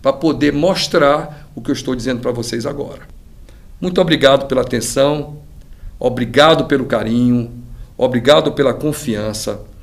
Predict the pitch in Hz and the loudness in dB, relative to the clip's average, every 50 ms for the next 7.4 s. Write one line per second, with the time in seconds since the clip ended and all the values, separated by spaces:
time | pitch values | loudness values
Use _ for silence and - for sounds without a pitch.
0 | - - - - - 127 131 131 135 117 143 156 170 165 151 - - 151 147 135 | -20 -20 -16 -4 -2 -2 0 0 0 2 4 4 4 4 2 0 2 2 2 2
1 | - - - 143 135 139 156 160 156 139 123 156 160 143 - - - 135 139 151 | 0 0 0 2 4 4 4 2 0 0 2 2 2 2 0 -4 -2 2 4 6
2 | 156 160 147 131 107 - - - - - - - - - - - - - 131 123 | 6 6 6 4 2 -2 -6 -10 -16 -18 -20 -20 -20 -20 -20 -12 -8 -6 -4 -2
3 | 131 120 - 135 139 120 - - 151 147 151 151 147 143 135 113 - 123 123 131 | -2 -2 0 0 -2 -2 0 0 0 0 2 0 0 0 0 0 0 2 2 2
4 | 131 - - - 127 120 - - - - 185 208 214 185 165 156 117 117 117 123 | 2 0 -2 -8 -10 -10 -10 -4 2 4 6 6 6 6 4 0 0 0 0 2
5 | 123 127 123 - - 131 113 110 113 131 143 143 123 - - 120 120 123 120 117 | 2 0 0 -4 -4 -6 -6 -4 -2 0 0 0 0 -2 -2 0 0 2 0 0
6 | 113 - - - - - - 131 123 123 113 139 151 143 - 147 127 - - 123 | -2 -6 -12 -16 -18 -8 -4 0 0 2 2 2 0 0 0 0 0 0 2 2
7 | 117 123 127 131 123 117 - - | 2 2 2 0 0 -2 -6 -10